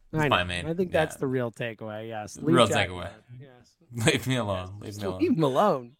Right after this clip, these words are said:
Speaker 2: God.
Speaker 1: Um, did you see Jim, Jim Bowden's Aaron Nola, uh, contract expectation?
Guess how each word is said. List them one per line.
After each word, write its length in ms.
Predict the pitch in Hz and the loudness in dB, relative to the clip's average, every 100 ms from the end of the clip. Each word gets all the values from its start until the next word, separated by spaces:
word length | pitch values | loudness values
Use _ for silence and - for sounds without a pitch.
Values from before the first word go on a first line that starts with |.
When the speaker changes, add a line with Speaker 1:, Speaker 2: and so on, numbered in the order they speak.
| _ | _
Speaker 2:
God. 380 | - 214 240 135 | -10 -6 -6 4
Speaker 1:
Um, 1000 | 131 139 139 139 135 131 127 120 113 101 - _ _ - - - _ _ _ _ _ _ _ _ - | 10 12 12 10 8 8 6 2 -2 -6 -10 _ _ -6 -4 -4 _ _ _ _ _ _ _ _ -6
did 140 | 127 214 | 0 0
you 80 | |
see 180 | 349 440 - | 2 -2 0
Jim, 360 | 277 254 170 - | 2 2 -2 -10
Jim 460 | - 190 175 117 101 | 0 2 2 -2 -4
Bowden's 920 | 110 104 117 127 127 127 117 - - 76 - _ _ _ _ | -2 0 2 0 -2 -4 -4 -6 -8 -16 -20 _ _ _ _
Aaron 320 | 110 113 120 110 | 0 4 4 2
Nola, 680 | 101 110 110 113 113 110 90 - | 0 2 2 2 0 -4 -8 -8
uh, 560 | 95 92 90 92 95 90 87 - _ _ _ _ - - - - | -2 -2 -2 -6 -8 -10 -14 -20 _ _ _ _ -10 -10 -10 -12
contract 640 | 92 107 113 113 110 107 _ _ - | -4 -4 2 4 4 2 _ _ -4
expectation? 760 | 110 120 113 117 117 127 135 | 0 0 -2 -4 -10 -14 -18